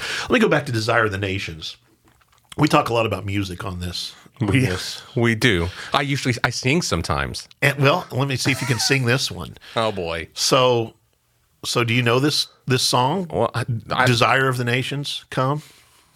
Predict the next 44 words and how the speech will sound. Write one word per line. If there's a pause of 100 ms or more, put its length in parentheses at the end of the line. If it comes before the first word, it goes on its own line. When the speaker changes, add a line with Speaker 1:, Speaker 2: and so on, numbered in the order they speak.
(240)
Speaker 2:
I
don't
believe
that
Speaker 1:
Come,
Speaker 2:
I
Speaker 1:
Desire
of
Nations,
come.
You
don't
know
that
song?
Speaker 2:
I
don't,
I
Speaker 1:
We
Speaker 2:
don't.
Speaker 1:
sing
it
every
year. (2000)
Christmas
time,
we
sing
that
song,
right? (380)
Speaker 2:
Okay,
sure. (460)
I
don't, (260)
what? (500)
Speaker 1:
Hark
the
Herald
Angels
sing.
Speaker 2:
Yeah,
okay,
yeah.